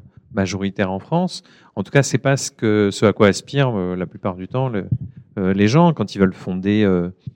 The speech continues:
euh, un patrimoine pour leur famille, pour le transmettre, ne serait-ce que pour vivre,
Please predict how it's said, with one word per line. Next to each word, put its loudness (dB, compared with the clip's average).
euh, -2
un 0
patrimoine -2
pour 2
leur 0
famille, -6
pour -10
le -8
transmettre, -4
ne 2
serait-ce 2
que -4
pour -2
vivre, 0